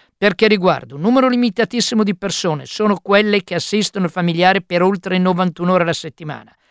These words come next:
e poi un, eh, introito economico di quattrocento euro, ma per averlo bisogna guadagnare meno di tremila euro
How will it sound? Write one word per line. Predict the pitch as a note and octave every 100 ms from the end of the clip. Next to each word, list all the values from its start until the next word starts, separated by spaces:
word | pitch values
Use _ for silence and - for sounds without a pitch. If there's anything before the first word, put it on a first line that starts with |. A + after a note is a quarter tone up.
| _ _ _
e | -
poi | - G#3+ E3+ - _ _
un, | - G#3+ F3
eh, | C#3 - - - - _ _
introito | E3 - G3 G#3+ -
economico | F3+ A3 G#3 C#3+ D#3+ - G3+ - _ _
di | C#3+ E3
quattrocento | - E3+ - E3+ - A3 G3+ A3
euro, | A3+ B3+
ma | A3+
per | - G#3+
averlo | G#3+ B3+ C4+ C4
bisogna | G3+ F#3+ F#3
guadagnare | F#3+ F#3 G3 G#3+
meno | G3+ G3 A#3 A3
di | G3
tremila | F#3 F#3+ G3+ G3+ G3+
euro | G#3+ A3+ A#3 A3+